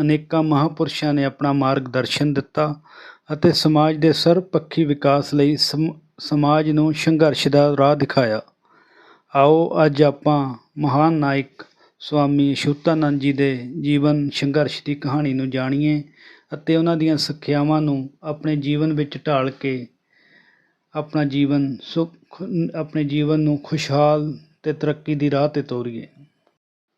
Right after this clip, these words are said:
ਛੇ ਮਈ ਦਿਨ ਵੀਰਵਾਰ ਅਠਾਰਾਂ ਸੌ ਉਣਾਸੀ ਈਸਵੀ ਨੂੰ ਪਿਤਾ ਸਤਿਕਾਰਯੋਗ ਮੋਤੀ RAM ਤੇ ਮਾਤਾ ਸਤਿਕਾਰਯੋਗ ਪਿਆਰੀ ਦੇਵੀ ਜੀ ਦੇ ਘਰ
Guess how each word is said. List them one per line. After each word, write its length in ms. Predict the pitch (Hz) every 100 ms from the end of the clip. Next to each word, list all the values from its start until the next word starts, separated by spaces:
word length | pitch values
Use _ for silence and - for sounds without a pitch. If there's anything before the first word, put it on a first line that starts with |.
| _ _ -
ਛੇ 260 | - 165
ਮਈ 500 | 180 175 175 175 170 208 _ _ _ _ -
ਦਿਨ 280 | 160 175 170
ਵੀਰਵਾਰ 680 | 151 170 165 165 156 147 - 196
ਅਠਾਰਾਂ 440 | - 165 165 175
ਸੌ 180 | - 175
ਉਣਾਸੀ 380 | 160 151 - 175
ਈਸਵੀ 320 | 165 147 156
ਨੂੰ 280 | 147 143 139 _ _ _
ਪਿਤਾ 520 | 165 170 165 151 123 - -
ਸਤਿਕਾਰਯੋਗ 840 | - 170 165 147 156 156 151 151
ਮੋਤੀ 480 | 147 151 151 - 170
RAM 260 | 160 151 151
ਤੇ 420 | 147 147 139 131 - -
ਮਾਤਾ 360 | 147 147 147 165
ਸਤਿਕਾਰਯੋਗ 840 | - 156 - 147 143 135 143 139 -
ਪਿਆਰੀ 260 | 151 147
ਦੇਵੀ 320 | 143 139 139 147
ਜੀ 140 | 147
ਦੇ 120 | 143
ਘਰ 360 | 143 151 131